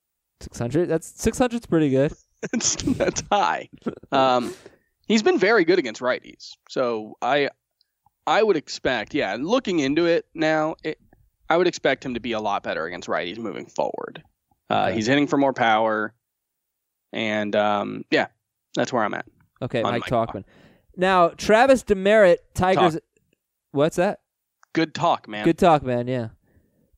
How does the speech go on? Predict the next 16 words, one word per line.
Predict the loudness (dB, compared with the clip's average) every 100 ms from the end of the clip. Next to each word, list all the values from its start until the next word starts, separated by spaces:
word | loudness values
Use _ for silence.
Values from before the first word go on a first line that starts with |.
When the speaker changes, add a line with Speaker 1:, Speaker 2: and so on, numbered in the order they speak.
| _ -6
Speaker 1:
Travis | 2 4 4 0
Demeritte, | -2 2 4 4
Tigers | 2 0 2 2
outfielder, | 2 0 -2 -2 -2
is | -4
five | 0 0 0
percent | -4 -4 -4 -2
owned. | -2 -4 -6
He | -2 0
has | -2
stolen | -2 0 0 0 -4
two | -4 -2
bases | 0 0 -2 -6
in | -8
six | -8 -8 -6
games. | -4 -4 -6 -12 -20